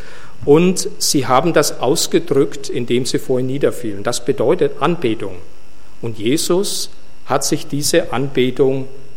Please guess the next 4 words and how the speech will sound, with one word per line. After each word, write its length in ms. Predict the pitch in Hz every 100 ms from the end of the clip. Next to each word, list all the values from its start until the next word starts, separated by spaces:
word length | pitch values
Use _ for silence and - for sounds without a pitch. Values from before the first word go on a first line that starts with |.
| -
gefallen 460 | 131 135 123 127
lassen. 320 | 120 113 - 90 - - - - -
Das 180 | - -
bedeutet, 760 | - 107 139 143 113 123 -